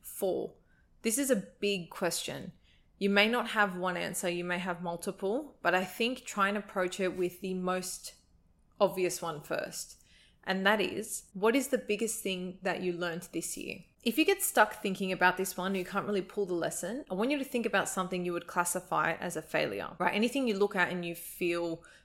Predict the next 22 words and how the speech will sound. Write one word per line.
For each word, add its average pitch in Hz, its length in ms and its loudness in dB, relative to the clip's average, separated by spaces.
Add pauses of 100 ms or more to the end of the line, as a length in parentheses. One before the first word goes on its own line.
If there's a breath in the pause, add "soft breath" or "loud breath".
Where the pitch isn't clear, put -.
failure, 170 720 2 (220)
that 175 360 4
language 175 760 0
sits 185 340 0
around 170 360 0
it, 320 180 0 (200 loud breath)
I 196 60 2
want 202 220 0
you 247 60 0
to 240 120 -2
reflect 180 420 0
on 165 180 -4
that, 156 260 0
because 175 180 -4
I 180 60 0
guarantee 196 720 -2
you 190 180 -2
there 180 100 2
was 170 180 0
a 170 40 2
lesson 170 600 0 (460 soft breath)
in 202 380 -2